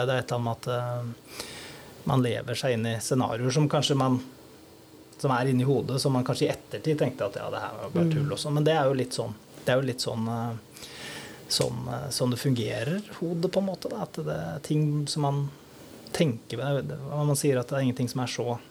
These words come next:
Speaker 1: viktig som det som man bekymrer seg for, når man bekymrer seg for det. Ehm, og det påvirker jo, liksom, følelsene og, og sånn også. Og det å si det litt høyt er jo ofte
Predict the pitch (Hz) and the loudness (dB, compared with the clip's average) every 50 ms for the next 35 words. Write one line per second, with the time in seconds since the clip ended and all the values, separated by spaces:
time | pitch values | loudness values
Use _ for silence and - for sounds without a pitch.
0 | - - - 139 131 - - - 113 107 - 127 120 117 110 107 - 131 120 117 | -18 -10 -8 -6 -6 -6 -6 -6 -4 -2 -2 0 2 2 0 0 -2 -4 -4 -6
1 | 113 - - - - 139 135 127 123 120 - - 127 110 104 - - 120 110 - | -6 -10 -16 -12 -6 -2 -2 0 0 0 -2 -2 -4 -4 -6 -4 -4 -4 -4 -4
2 | 156 156 - - 131 123 117 113 113 117 120 123 127 - 135 104 107 107 - 127 | -6 -4 -4 -2 -2 0 0 0 2 2 4 2 2 2 2 2 2 2 0 -2
3 | 110 120 113 127 175 185 - - - - - - - - - - - - - - | 0 0 0 0 0 -2 -6 -10 -16 -18 -16 -16 -14 -14 -14 -14 -16 -16 -18 -14
4 | - - 147 143 131 131 131 131 131 127 131 135 135 135 139 135 143 - - 151 | -4 0 0 2 2 2 2 0 0 0 0 2 2 2 2 0 0 0 2 2
5 | 147 151 147 - - - 120 113 113 107 113 113 - - 156 143 131 120 - 113 | 2 2 0 -2 -4 -4 -4 -2 -2 -4 -6 -6 -4 0 0 0 0 0 -4 -6
6 | 110 - 139 110 - 107 - - - 113 107 110 107 104 107 - - - - - | -2 0 0 0 0 0 -2 -4 -4 -4 -6 -6 -6 -8 -10 -12 -16 -18 -18 -18
7 | - - - - - - 143 117 127 113 107 - - - 135 127 - - - - | -18 -20 -20 -20 -6 -4 0 2 2 2 2 0 -6 -8 -8 -8 -8 -12 -12 -4
8 | - 139 131 127 123 120 - - - - - - - - 113 113 120 131 120 120 | 0 4 4 4 4 2 0 -6 -6 -6 -6 -6 -4 -4 -6 -6 -6 -8 -8 -6
9 | 117 - - 131 123 - 135 131 - - 156 165 - 143 117 120 127 113 - - | -6 -6 -6 -8 -8 -8 -8 -6 0 2 2 4 4 6 6 6 6 4 2 -2
10 | - 107 | -2 -4